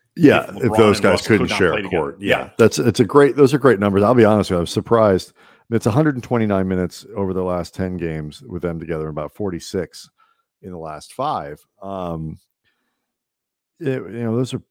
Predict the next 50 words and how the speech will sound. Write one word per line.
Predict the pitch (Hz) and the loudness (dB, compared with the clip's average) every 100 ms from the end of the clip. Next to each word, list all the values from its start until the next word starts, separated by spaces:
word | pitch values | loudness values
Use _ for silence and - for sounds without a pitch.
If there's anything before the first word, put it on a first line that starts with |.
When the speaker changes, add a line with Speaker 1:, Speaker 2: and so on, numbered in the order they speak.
| _ | _
Speaker 1:
those | 151 123 | -10 -8
are | 110 _ _ | -10 _ _
pretty | - 127 | -4 0
big | 101 85 | 0 0
numbers. | 107 95 | -2 0
The | 98 | 0
fourth | 196 226 | 2 2
quarter | - 143 90 | 2 0 0
numbers | 85 76 76 | -8 -12 -16
surprised | - 87 92 85 82 | -18 -14 -12 -10 -12
me | 82 | -18
a | 78 | -12
little | 104 | -12
bit, | - | -12
just | 87 - | -16 -18
because | 95 90 | -14 -14
Russ | 80 113 123 107 - - _ _ _ _ _ _ _ _ | -8 -6 -6 -8 -14 -20 _ _ _ _ _ _ _ _
hasn't | - 110 110 95 110 87 _ _ _ _ _ _ _ _ | -4 -2 -2 -4 -10 -12 _ _ _ _ _ _ _ _
been | 127 104 92 | -8 -8 -14
great | - 87 104 - - _ _ - | -10 -8 -8 -12 -20 _ _ -12
in | 120 107 | -12 -8
fourth | 113 113 | -6 -6
quarters. | - 120 117 117 | -4 -4 -4 -6
He | - | -8
tends | 107 101 98 - | -6 -6 -6 -10
to | 98 | -12
struggle | - 104 92 95 92 | -8 -4 -4 -4 -8
more | 90 90 92 90 87 - _ _ _ _ | -8 -6 -6 -6 -8 -12 _ _ _ _
statistically, | - 98 98 - - 110 | -10 -6 -6 -10 -14 -10
at | 98 | -8
least | 95 - | -8 -8
as | 90 87 | -12 -12
games | 78 87 85 82 | -10 -10 -10 -14
go | 69 90 78 | -8 -6 -6
on. | 76 76 85 117 143 _ _ _ - | -8 -10 -10 -12 -16 _ _ _ -6
Um, | 95 92 87 80 | -2 -2 -4 2
but | 107 101 98 | 4 4 -2
if | - 101 | -10 -10
the | 95 92 | -10 -8
end | 107 104 | -10 -8
result | 92 101 107 - | -8 -6 -8 -8
is | 98 82 | -12 -12
the | 92 | -14
two | - 98 | -10 -8
of | |
those | 87 82 | -6 -8
guys | 92 82 - | -8 -10 -10
are | 82 | -12
playing | 101 92 85 | -8 -6 -2
well | 85 80 78 | -2 0 -2